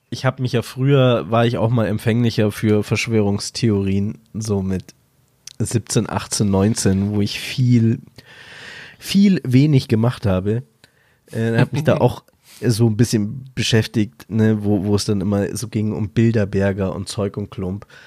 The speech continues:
Speaker 1: Und du dann
Speaker 2: Aber
Speaker 1: einfach
Speaker 2: ich find
Speaker 1: so
Speaker 2: das
Speaker 1: nach
Speaker 2: gut. Also ich, ich, ich mag Verschwörungstheorien.
Speaker 1: Ich
Speaker 2: finde
Speaker 1: liebe
Speaker 2: das
Speaker 1: sie
Speaker 2: sehr
Speaker 1: auch.
Speaker 2: unterhaltsam, ja.
Speaker 1: Ich, ich liebe sie auch. Wirklich, es ist natürlich, es ist genial. Ich hab ja auch,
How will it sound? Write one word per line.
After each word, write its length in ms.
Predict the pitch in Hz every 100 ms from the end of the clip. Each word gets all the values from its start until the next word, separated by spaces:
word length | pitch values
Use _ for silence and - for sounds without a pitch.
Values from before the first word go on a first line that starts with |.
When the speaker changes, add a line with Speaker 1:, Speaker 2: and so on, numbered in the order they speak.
| - - _ _ _
Speaker 1:
Und 160 | 120 127
du 40 |
dann 120 | 143
Speaker 2:
Aber 80 | 110
Speaker 1:
einfach 180 | 131 135
Speaker 2:
ich 40 | -
find 120 | 123
Speaker 1:
so 40 | 120
Speaker 2:
das 60 |
Speaker 1:
nach 40 | -
Speaker 2:
gut. 380 | 277 139 - _ _ _ _ _
Also 220 | 127 123
ich, 220 | 127 -
ich, 160 | 127 -
ich 160 | - 127
mag 140 | 127
Verschwörungstheorien. 840 | 123 127 117 117 - 123 120 113 127 _ _ _ _ _ _ -
Speaker 1:
Ich 120 | 135
Speaker 2:
finde 40 | 139
Speaker 1:
liebe 120 | 214
Speaker 2:
das 80 | 175
Speaker 1:
sie 60 | 131
Speaker 2:
sehr 80 |
Speaker 1:
auch. 60 | 160
Speaker 2:
unterhaltsam, 560 | 135 131 131 - 113 120 - -
ja. 120 | 113
Speaker 1:
Ich, 120 | 110 -
ich 180 | 131 127
liebe 300 | 139 185 135
sie 160 | 117
auch. 240 | 131 123 - -
Wirklich, 540 | - 92 104 135 139 -
es 160 | 113
ist 120 | 107 107
natürlich, 460 | 107 - 185 -
es 80 | -
ist 60 | -
genial. 480 | 107 104 120 123 87 - _ _ _ _ _
Ich 120 | 113
hab 120 | 139 147
ja 80 |
auch, 340 | 117 131 -